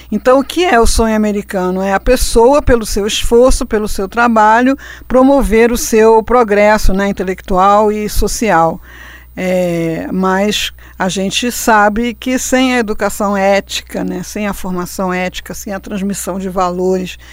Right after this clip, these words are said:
isso não vai acontecer, por mais que hajam riquezas, elas serão distribuídas de forma irregular,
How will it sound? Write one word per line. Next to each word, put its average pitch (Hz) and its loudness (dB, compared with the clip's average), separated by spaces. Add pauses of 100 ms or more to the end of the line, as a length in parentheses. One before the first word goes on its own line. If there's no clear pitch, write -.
(340)
isso 202 -2
não 208 0
vai 202 2
acontecer, 214 -2
por 214 -2
mais 214 0
que 226 -6
hajam 202 0
riquezas, 240 0 (320)
elas 208 -2
serão 208 0
distribuídas 208 -2
de 202 -4
forma 202 2
irregular, 214 0